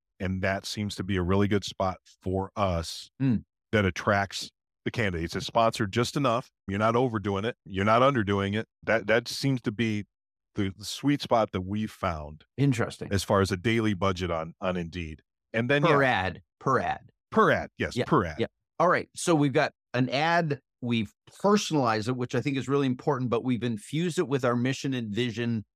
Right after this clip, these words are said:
Speaker 2: in terms of what, what's gonna change for them. And then obviously job description and the, the sort of standard stuff. But if you don't infuse it with something of value, you're likely not gonna get a response.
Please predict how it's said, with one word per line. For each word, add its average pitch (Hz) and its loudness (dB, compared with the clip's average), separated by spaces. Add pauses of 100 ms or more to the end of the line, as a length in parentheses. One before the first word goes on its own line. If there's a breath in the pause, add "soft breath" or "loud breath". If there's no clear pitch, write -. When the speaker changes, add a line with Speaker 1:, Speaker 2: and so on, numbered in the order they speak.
(140)
Speaker 2:
in 120 0
terms 123 0
of 110 0
what, 131 0 (140)
what's 127 -2
gonna 127 -2
change 117 -4
for 113 0
them. 98 -2
And 160 0
then 147 0
obviously 120 -2
job 98 -2
description 104 -2
and 101 0
the, - -8
the 120 0
sort 143 0
of 107 -2
standard 120 -2
stuff. 104 -4
But 113 -2
if 110 -2
you 139 2
don't 170 2
infuse 131 -2
it 131 -4
with 110 -4
something 113 -4
of 101 -4
value, 110 2
you're 107 -2
likely 110 0
not 104 -6
gonna 104 -2
get 95 -2
a 95 -4
response. 95 -6